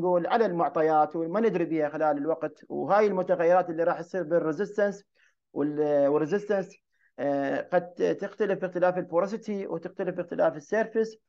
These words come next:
وباختلاف ال، كمية ال، ال، السوليد. فهذا المتوقع اللي يصير، احتمال يصير انسداد واحتمال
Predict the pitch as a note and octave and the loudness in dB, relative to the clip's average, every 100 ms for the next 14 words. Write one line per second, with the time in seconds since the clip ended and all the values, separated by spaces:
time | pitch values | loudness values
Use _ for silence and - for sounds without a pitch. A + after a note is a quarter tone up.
0 | _ _ - D#3 D#3+ D3+ E3 E3+ F3 E3+ | _ _ -6 -2 -2 -4 -6 0 2 2
1 | E3 D3+ D3+ C#3+ C#3 C3+ C3 - - F3+ | -4 0 4 4 4 0 -2 -10 0 2
2 | F3 G#3+ G#3+ G#3 F#3+ E3+ D#3 D#3 - D3+ | 2 2 2 0 -2 -4 -4 -6 -6 -8
3 | - G#3 G#3+ G#3+ _ _ _ - E3 F#3 | 2 4 4 -2 _ _ _ -2 2 4
4 | F3+ G3+ C4+ B3 A3+ G#3+ G3 F3 D3+ C3+ | 4 4 4 4 2 2 2 0 -4 -6
5 | B2+ A2+ - - G3 A#3 A#3 A3 A3+ A#3 | -10 -12 -12 -6 2 2 2 0 0 0
6 | A3+ A3+ A#3+ A#3+ G#3+ - G#3+ A3 A3+ | 0 2 4 4 2 -8 -6 -4 -4